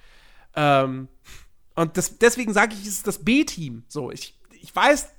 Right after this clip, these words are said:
das ist vielleicht ein bisschen despektierlich, aber naja, ich meine, man guckt sich jetzt halt das Spiel an und muss halt einfach feststellen, in Sachen Game Design hat dieses Spiel viele Schwächen, viele Kleinigkeiten, ja.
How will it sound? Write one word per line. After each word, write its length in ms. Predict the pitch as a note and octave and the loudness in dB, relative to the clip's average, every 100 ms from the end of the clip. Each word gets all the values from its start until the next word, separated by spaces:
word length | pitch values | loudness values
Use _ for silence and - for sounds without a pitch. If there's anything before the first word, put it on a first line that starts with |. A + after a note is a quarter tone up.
| - | -12
das 140 | G3 | -12
ist 100 | A#3 | -10
vielleicht 420 | - A3 C4+ C4+ | -4 2 2 0
ein 60 | F#3 | -8
bisschen 280 | C#4 - A#3 | -8 -8 -10
despektierlich, 800 | A3 - G3+ A#3 D4 C4 - - | -10 -10 -10 -6 -6 -6 -8 -4
aber 260 | G3+ G3 - - - - - - - - | 0 0 -4 -12 -12 -12 -12 -10 -10 -8
naja, 800 | - A#3 A#3+ C4+ E4+ D4+ D3 A#2+ - - - | -6 -2 0 2 6 8 6 2 -10 -8 -4
ich 100 | G3 | 2
meine, 140 | A#3+ | 4
man 140 | B3 - | 4 2
guckt 180 | C#4+ | -4
sich 140 | - A3+ | -8 -6
jetzt 160 | A#3+ A#3 | -6 -4
halt 160 | A3+ | -4
das 80 | A#3 | -4
Spiel 220 | - A#3 | -6 -6
an 240 | A3+ D4+ D#4 | -2 -2 -2
und 180 | - - | -8 -8
muss 160 | C#4 | -4
halt 120 | C4+ | -4
einfach 240 | A3+ F3+ E3+ | -4 -6 -4
feststellen, 640 | E3 - - D#3 C3+ F3+ | -4 -4 -8 -8 -6 -8
in 120 | F#3+ | -8
Sachen 300 | F3+ D#3+ C#3+ | -6 -6 -6
Game 360 | C3 A#3 E4+ E4+ | -6 -2 -2 -2
Design 460 | G#3+ D3 A2+ G#2+ C3+ | -6 -8 -10 -10 -8
hat 180 | F#3 - | -8 -6
dieses 220 | D#3 C#3+ | -8 -6
Spiel 480 | - C3+ C3+ D#3+ - - - - - - | -10 -12 -8 -8 -10 -16 -20 -20 -20 -18
viele 500 | - - D3+ E3 G3 | -14 -8 -4 0 0
Schwächen, 360 | - G3 G3 B3+ - | -2 -6 -8 -14 -12
viele 300 | - F4+ F#4+ | -4 0 0
Kleinigkeiten, 880 | - A#3 G#3+ D#3+ - C3+ G#2 - A2 | 2 4 4 2 -4 -10 -10 -12 -10
ja. 180 | B2 | -8